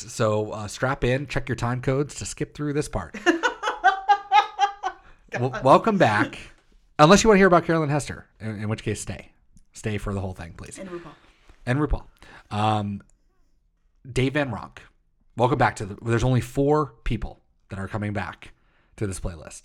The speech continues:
Speaker 1: Everyone else is a brand new person. Dave Van Ronk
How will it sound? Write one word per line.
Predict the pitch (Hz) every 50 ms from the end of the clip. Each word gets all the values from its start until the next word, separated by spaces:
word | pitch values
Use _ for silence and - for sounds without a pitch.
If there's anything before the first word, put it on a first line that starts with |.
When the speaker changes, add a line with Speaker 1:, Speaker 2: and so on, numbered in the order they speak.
| - -
Speaker 1:
Everyone | - 127 123 151 156 147 151 147
else | 139 117 101 101 - - - - -
is | 113 117 104
a | 104
brand | 98 104 104 101 104 110 113 117 117 117 110
new | 113 113 113 110 110 113 113 - - - - - - _ - -
person. | - 92 90 - - - - - _ _ _ _ _ _ _ _ _ _ _ _ _ -
Dave | - 113 110 104
Van | 123 120 113
Ronk | 107 98 87 - - - -